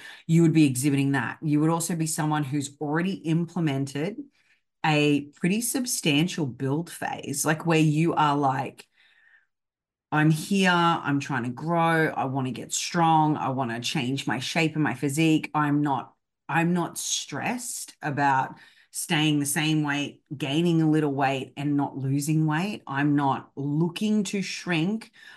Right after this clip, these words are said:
I'm actively leaning into this space of,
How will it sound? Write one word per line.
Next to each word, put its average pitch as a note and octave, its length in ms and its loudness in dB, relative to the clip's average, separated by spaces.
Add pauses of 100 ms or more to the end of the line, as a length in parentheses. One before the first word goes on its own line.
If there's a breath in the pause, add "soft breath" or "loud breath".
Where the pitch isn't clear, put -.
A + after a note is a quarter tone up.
(140)
I'm C#3+ 240 -2 (180)
actively F3 680 2
leaning D#3 580 4
into D#3 380 2
this C#3+ 340 -2
space D3 560 -4
of, C#3+ 420 -4